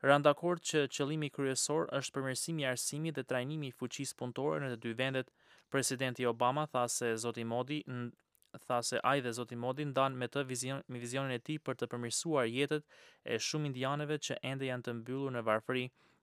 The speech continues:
Kryeministri Modi tha se ai është i bindur se India do të shohë një rritje të shpejtë ekonomike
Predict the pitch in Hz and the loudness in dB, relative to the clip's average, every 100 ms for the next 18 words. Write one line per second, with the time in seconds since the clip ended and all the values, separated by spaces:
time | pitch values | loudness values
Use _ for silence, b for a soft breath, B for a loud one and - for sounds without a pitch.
0 | - 131 123 123 - 120 117 127 156 147 | -2 0 2 0 -2 -2 -2 -2 -4 2
1 | 123 117 - 117 - 120 120 131 120 120 | 4 4 4 2 2 0 -2 -2 -4 -4
2 | - 117 113 131 139 156 156 123 117 113 | -4 -6 -6 -4 -4 -4 -4 -4 -2 -4
3 | 127 143 151 B B B - 139 135 - | -2 0 0 B B B -4 0 0 2
4 | 160 147 131 139 139 127 127 - 151 139 | 0 2 0 0 -2 -2 -2 -2 0 0
5 | 127 123 117 131 143 143 | 0 -2 -2 -2 0 -2